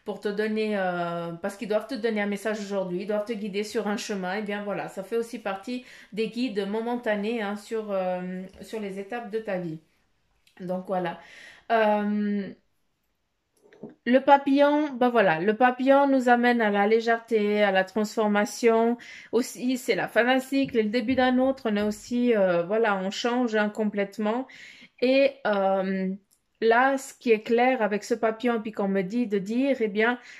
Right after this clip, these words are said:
soyez vous-même, s'il vous plaît. D'accord ? Arrêtez, euh, tu, quand on te voit pour la première fois, hein, autant homme que femme, eh bien,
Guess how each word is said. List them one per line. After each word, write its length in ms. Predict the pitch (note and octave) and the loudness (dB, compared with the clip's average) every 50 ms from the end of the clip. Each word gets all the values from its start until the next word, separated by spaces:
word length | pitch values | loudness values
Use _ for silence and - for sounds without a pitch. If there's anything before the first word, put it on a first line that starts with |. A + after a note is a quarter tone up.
| - - | -20 -18
soyez 640 | - - - B3+ C4 B3+ C4 B3 B3 C4 C#4+ D4 | -14 -2 2 4 6 6 6 6 4 2 2 2
vous-même, 520 | B3+ A3+ A#3 A3+ A3 A3 A3 A#3 B3+ B3 | 0 -2 -2 0 2 4 4 4 4 2
s'il 380 | G#3+ - - - - B3+ B3+ A#3+ | 0 -2 -6 -6 -4 -4 -4 -4
vous 140 | G#3+ A3 A3 | -4 -8 -10
plaît. 360 | G#3+ - F#3+ E3+ E3 E3+ - - | -6 -4 -2 -2 -2 -4 -4 -4
D'accord ? 380 | G3 G3 - - B3+ A#3+ B3 - - | -4 -2 2 2 2 2 2 -2 -4
Arrêtez, 800 | - B3+ B3+ B3+ C#4 C#4 C#4+ C#4+ - - C4 C4 C4+ C#4+ D4 D4 - - - - - - - | -4 -2 0 2 0 0 0 -2 -4 -2 0 2 2 2 0 -2 -6 -14 -20 -20 -12 -6 -2
euh, 1000 | G#3+ G#3 G3+ G3 F#3+ F#3+ F#3 F#3 F#3 F#3 F#3 F#3+ F#3+ F#3+ F#3+ F#3+ F#3 F#3 F#3+ F#3 F#3 F#3 _ - | 0 2 2 2 2 2 2 0 0 -2 -2 -4 -4 -4 -2 -2 -2 -2 -4 -4 -6 -8 _ -12
tu, 380 | - A3+ A3 G#3 G#3 G#3 G3+ G3+ | -10 -8 -6 -4 -4 -4 -4 -4
quand 260 | G3 - A#3 A#3 A#3 | -4 -4 -2 0 2
on 120 | C4 C4 | 2 2
te 100 | B3+ C#4+ | 2 0
voit 260 | C4+ B3 C#4 D4 D4 D4 | 0 2 2 0 2 2
pour 100 | C#4+ B3 | 2 2
la 120 | G#3+ D4 | 2 2
première 400 | D4+ - C4+ C4+ C4+ C4 A#3+ A#3+ | 0 0 2 2 2 2 0 -2
fois, 440 | - - - A#3+ A3+ A#3+ C4 G4 G4 - - _ _ _ _ - | -6 -12 -8 -6 -6 -6 -6 -8 -12 -16 -20 _ _ _ _ -10
hein, 220 | G#3 G#3+ A#3 B3+ | -8 -6 -6 -6
autant 320 | B3 A#3+ - A3+ A3 A3+ A3 - | -6 -6 -4 -4 -4 -4 -4 -4
homme 240 | A#3+ A3+ A#3 A3+ | -4 -4 -4 -4
que 120 | A3 A#3+ A3+ | -4 -4 -6
femme, 360 | A3 - A#3 A3+ B3 D4 E4+ D#4+ | -4 -4 -4 -4 -2 -2 -2 -2
eh 100 | B3 A3 | -2 -2
bien, 360 | G3 G#3 A3 A#3 C4 D4 D4+ | -2 -2 -2 0 0 -2 -4